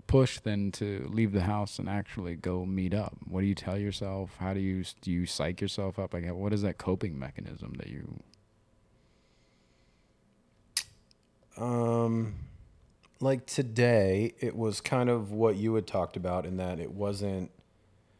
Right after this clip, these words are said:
Speaker 2: it wasn't about me having a good time. It was about one of our friends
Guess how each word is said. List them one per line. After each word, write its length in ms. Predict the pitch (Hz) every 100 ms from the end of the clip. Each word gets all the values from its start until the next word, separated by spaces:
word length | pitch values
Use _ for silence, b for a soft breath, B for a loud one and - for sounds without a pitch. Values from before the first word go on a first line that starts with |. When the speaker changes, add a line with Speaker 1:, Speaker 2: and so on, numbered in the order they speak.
| b b b b b b
Speaker 2:
it 80 | 123
wasn't 300 | 139 123 117
about 340 | 92 95 82
me 120 | 104
having 260 | 95 101 101
a 20 |
good 120 | 101 104
time. 240 | 107 104
It 40 |
was 120 | 92 95
about 180 | 90
one 140 | 90 92
of 100 | 85
our 120 | 90
friends 600 | - 92 87 101 104